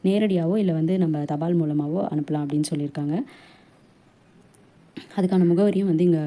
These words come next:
கொடுத்துருக்காங்க. மாவட்ட ஆதிதிராவிடர் மற்றும் பழங்குடியினர் நல அலுவலர், மாவட்ட ஆட்சியர் அலுவலகம், செங்கல்பட்டு. So, இதுக்கு லாஸ்ட் டேட் அப்ளை பண்றதுக்கு பார்த்தீங்கன்னா, ஜூலை அஞ்சு, அன்னைக்கு மாலை அஞ்சே முக்கால் மணிக்குள்ள நம்மளுடைய விண்ணப்பம் அங்க போயிட்டு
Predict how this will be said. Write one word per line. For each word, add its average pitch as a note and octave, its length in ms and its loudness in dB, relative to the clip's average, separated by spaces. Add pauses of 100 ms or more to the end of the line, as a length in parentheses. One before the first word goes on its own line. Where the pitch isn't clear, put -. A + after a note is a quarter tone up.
(140)
கொடுத்துருக்காங்க. D#3 580 -4
மாவட்ட E3+ 520 -2
ஆதிதிராவிடர் D#3+ 600 -4
மற்றும் E3+ 300 -4
பழங்குடியினர் D#3+ 560 0
நல D3+ 240 -4
அலுவலர், D3+ 440 -4
மாவட்ட E3 380 -4
ஆட்சியர் D3+ 280 -6
அலுவலகம், D3+ 480 -6
செங்கல்பட்டு. D3+ 560 -6 (920)
So, D#3 220 -6
இதுக்கு D#3 200 -4
லாஸ்ட் F3+ 300 -4
டேட் E3+ 220 0
அப்ளை E3 200 -4
பண்றதுக்கு D3+ 380 -6
பார்த்தீங்கன்னா, D#3+ 380 -4
ஜூலை F3 340 2
அஞ்சு, D#3+ 300 -2 (1040)
அன்னைக்கு E3 300 0 (400)
மாலை E3 320 0 (240)
அஞ்சே E3+ 280 0
முக்கால் E3+ 280 0
மணிக்குள்ள D#3 340 0
நம்மளுடைய D#3+ 340 0
விண்ணப்பம் E3 380 -2
அங்க D3+ 160 -2
போயிட்டு D3+ 280 -4